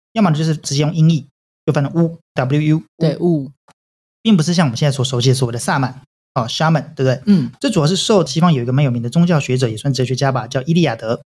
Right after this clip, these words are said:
Speaker 2: 对。
Speaker 1: 哦，伊利亚德，他，他认为说，诶，shaman 这个词，萨满，哦，他认为说来自于通古斯语的所谓的 saman，
Speaker 2: 对。
Speaker 1: 类似像这样的发音。
Speaker 2: 嗯，嗯，嗯。
Speaker 1: 哦，那根据伊利亚的定义，他原本他的定义认为说，诶，他这种所谓的萨满应该是指说用所谓的灵魂出窍、出神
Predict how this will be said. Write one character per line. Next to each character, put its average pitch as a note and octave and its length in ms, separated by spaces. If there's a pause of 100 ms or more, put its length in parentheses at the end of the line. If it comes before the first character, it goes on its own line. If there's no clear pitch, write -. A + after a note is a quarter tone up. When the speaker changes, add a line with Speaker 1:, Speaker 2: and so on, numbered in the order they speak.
Speaker 2:
对。 E3 120
Speaker 1:
哦， B2+ 120
伊 C#3+ 60
利 E3 60
亚 C3+ 80
德， B2+ 200
他， C#3 120
他 F3 160
认 F3+ 200
为 D3 100
说， D#3+ 160 (140)
诶， F#3 200 (280)
shaman F#3+ 340
这 C#3 80
个 C#3 80
词， C3 140
萨 E3 200
满， B2 240 (120)
哦， A2+ 100
他 D3+ 140
认 A3 180
为 D#3 80
说 E3 160
来 C#3+ 140
自 - 160
于 C#3+ 100
通 G#3 260
古 B2 200
斯 - 180
语 C#3+ 100
的 A#2 160
所 A#2+ 200
谓 C3 100
的 A#2 240 (180)
saman， E3+ 240
Speaker 2:
对。 - 100 (500)
Speaker 1:
类 D#3 80
似 G3+ 100
像 D3 160
这 C#3 60
样 C3+ 80
的 C3 60
发 B2+ 100
音。 E3+ 220
Speaker 2:
嗯， D#3 100
嗯， D3 100
嗯。 C3+ 100
Speaker 1:
哦， B2 60
那 G3+ 160 (400)
根 A#3+ 160
据 A3+ 140
伊 A3+ 140
利 A3+ 100
亚 C3+ 140
的 A2+ 120
定 D3+ 140
义， C#3 80
他 B2+ 160
原 C#3+ 180
本 D#3+ 80
他 C#3 120
的 C#3+ 60
定 C#3+ 120
义 C3+ 40
认 C#3 120
为 A#2+ 80
说， B2 160
诶， F#3 240 (140)
他 G3+ 80
这 A#3 80
种 F3 80
所 B2+ 120
谓 B2+ 40
的 C3+ 40
萨 D#3+ 200
满 B2 120
应 D3 60
该 D#3 100
是 F3 60
指 C3+ 140
说 C3+ 200 (260)
用 F3 120
所 A#2+ 160
谓 C3+ 100
的 C3 120
灵 C3 180
魂 D3 100
出 C#3+ 200
窍、 D3+ 200 (180)
出 F#3 220
神 B2+ 440